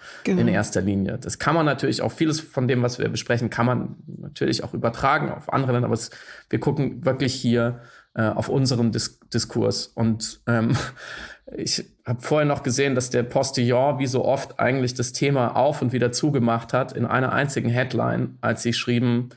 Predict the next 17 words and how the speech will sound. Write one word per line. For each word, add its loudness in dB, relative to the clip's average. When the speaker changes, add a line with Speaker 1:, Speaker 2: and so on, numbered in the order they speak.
Speaker 2:
„Zweiundachtzig 0
Millionen 2
YouTube-Virologen 2
in 0
Rekordzeit 0
zu -6
Nahostexperten 0
umgeschult.“ 2
Speaker 1:
Mhm. -12
Speaker 2:
Damit 2
ist 2
es -2
natürlich 2
auf -4
irgendeine 2
Art 0
gesagt 0